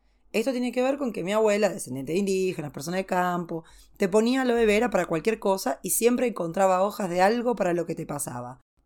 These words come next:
Igual, y voy a aclararlo otra vez, ella iba al médico y tomaba sus remedios para la artrosis como cualquier hijo de vecino.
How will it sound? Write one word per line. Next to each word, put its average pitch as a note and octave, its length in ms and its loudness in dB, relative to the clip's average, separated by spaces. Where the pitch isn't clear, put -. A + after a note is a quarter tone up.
Igual, D#4 520 2
y F#3 80 2
voy F#3 160 2
a F3 40 4
aclararlo E3+ 400 0
otra A3+ 180 0
vez, G#3+ 360 2
ella F3+ 260 -2
iba E3+ 160 0
al A3+ 100 2
médico B3+ 460 -2
y B3 80 -2
tomaba F3 340 -2
sus F#3 180 -6
remedios F#3 360 2
para E3+ 200 -2
la F#3+ 80 2
artrosis G#3 420 -2
como F3+ 180 -8
cualquier E3+ 320 -4
hijo F3+ 200 -2
de D#3+ 100 4
vecino. A#2+ 480 -6